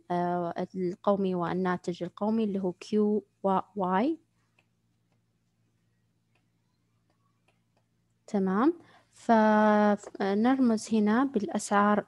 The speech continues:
أو تغير الأسعار بي وان،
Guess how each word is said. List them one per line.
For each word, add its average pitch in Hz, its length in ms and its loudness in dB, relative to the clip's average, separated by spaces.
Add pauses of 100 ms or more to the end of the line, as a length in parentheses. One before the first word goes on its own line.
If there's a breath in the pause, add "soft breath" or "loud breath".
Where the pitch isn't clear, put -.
أو 190 320 -2
تغير 202 480 0
الأسعار 180 560 -4 (120)
بي 226 200 2
وان، 214 380 2